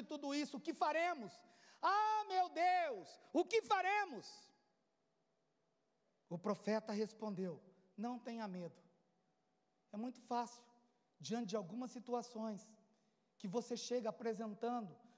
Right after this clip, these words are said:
pro pastor ou pra um irmão, e ele fala: "Não tenha medo, o Senhor é contigo, é só isso, recebe que é só isso mesmo, não tenha medo." Mas Eliseu fez mais. O verso dezessete fala:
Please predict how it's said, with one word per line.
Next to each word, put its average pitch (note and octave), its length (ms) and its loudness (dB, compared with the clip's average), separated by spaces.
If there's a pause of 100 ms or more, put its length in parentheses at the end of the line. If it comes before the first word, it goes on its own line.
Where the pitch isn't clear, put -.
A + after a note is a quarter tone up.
(100)
pro A3+ 120 -4
pastor A#3+ 680 0 (300)
ou A3 100 2
pra A#3 140 -6
um B3 140 -2
irmão, A#3+ 500 0 (260)
e A#3 60 -4
ele B3+ 100 0
fala: B3+ 300 -2
"Não C#4 160 -4 (100)
tenha C4+ 180 0
medo, A#3 340 2
o - 120 -8
Senhor B3+ 220 2
é C4 60 2
contigo, B3+ 600 -6 (180)
é C4+ 120 4
só C#4+ 200 0
isso, C#4 360 -2 (260)
recebe E4 680 2
que - 100 -4
é D#4+ 80 4
só D#4+ 180 4
isso D#4 280 -4
mesmo, C#4 420 2 (220)
não F4 280 6
tenha F4+ 300 0
medo." D4 380 2 (1300)
Mas G3+ 200 -2
Eliseu A3+ 360 0
fez A#3+ 300 -4
mais. E3+ 340 -8 (720)
O E3 80 -10
verso G#3 320 0
dezessete G3 640 -4
fala: D3 380 -4